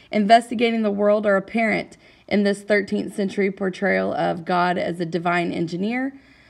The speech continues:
um, laying out the world with a huge compass. So how does this image of God using a compass to lay out the world demonstrate the broader cultural framework of Europe in the thirteenth century? Well, the image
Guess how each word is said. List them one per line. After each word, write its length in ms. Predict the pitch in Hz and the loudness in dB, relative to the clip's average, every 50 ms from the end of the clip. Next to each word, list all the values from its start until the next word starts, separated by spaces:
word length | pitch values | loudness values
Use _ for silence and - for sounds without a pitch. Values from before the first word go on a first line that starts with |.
| _ _ _ _ _ | _ _ _ _ _
um, 280 | - - - - - - | -14 -14 -12 -14 -12 -8
laying 340 | 208 190 254 262 269 269 254 | -2 0 2 2 2 2 0
out 180 | 247 240 247 | 0 -2 -2
the 60 | 233 | -2
world 380 | 196 190 208 208 208 202 202 196 | -2 0 4 4 4 4 2 0
with 160 | 196 185 - | -4 -2 -2
a 60 | 185 | -2
huge 420 | 175 170 - 226 214 202 180 - - | -4 -2 -2 -2 -2 -2 -2 -4 -4
compass. 560 | - 175 170 165 165 - 160 - - - - _ _ _ - _ _ _ _ _ - _ | -2 -2 -2 -2 -4 -8 -8 -10 -16 -20 -20 _ _ _ -20 _ _ _ _ _ -20 _
So 160 | - - 285 | -2 -2 0
how 160 | 247 294 370 440 | 2 2 2 0
does 140 | 427 311 | 0 0
this 180 | 311 330 320 - | 0 0 0 0
image 260 | - 269 269 254 226 | 0 0 0 0 0
of 120 | 247 214 196 | -2 -2 0
God 260 | 226 208 214 208 202 | 2 2 2 2 0
using 320 | 202 214 208 202 208 196 | -2 -4 -2 0 0 0
a 60 | 185 | -2
compass 460 | 190 - 277 302 277 247 214 208 202 208 | -2 -2 -4 -4 -2 0 0 -2 -2 -2
to 120 | - 208 | -2 0
lay 180 | 202 208 208 202 | 0 2 2 2
out 200 | 202 196 196 208 | 0 0 -4 -4
the 40 | |
world 380 | 190 190 190 190 190 190 196 190 - - - - - - - _ | -2 0 2 2 2 0 -2 -4 -10 -16 -20 -20 -20 -20 -4 _
demonstrate 560 | 262 269 277 285 277 277 - 254 240 226 240 | 2 4 4 2 0 0 0 -2 -2 0 -2
the 80 | 226 196 | -4 -4
broader 460 | 180 190 208 208 214 220 233 233 233 | 0 2 2 2 2 2 0 -2 -4
cultural 840 | 226 - - - 233 220 226 - - 247 226 220 220 233 233 - - _ | -8 -12 -4 -2 -2 -2 -2 -4 -4 -2 0 0 -2 -2 -6 -8 -4 _
framework 420 | 254 254 254 247 220 214 208 208 | 0 0 2 2 0 0 0 -2
of 160 | 214 185 185 | -4 -4 -2
Europe 300 | 226 302 320 240 202 202 | -2 0 0 0 0 0
in 100 | 202 202 | -2 -2
the 80 | 196 180 | -2 -2
thirteenth 480 | 190 202 190 180 - 185 170 160 - | -2 -2 -2 -2 -2 -4 -4 -4 -4
century? 440 | - 165 156 160 - 131 - - 190 - _ _ _ _ _ - - - - - - _ | -4 -6 -6 -4 -6 -8 -8 -8 -12 -14 _ _ _ _ _ -20 -20 -20 -20 -20 -10 _
Well, 80 | - 240 | -2 -2
the 120 | 277 - | 0 2
image 440 | 294 302 311 330 339 320 - - - | 2 2 2 2 0 -2 -6 -10 -10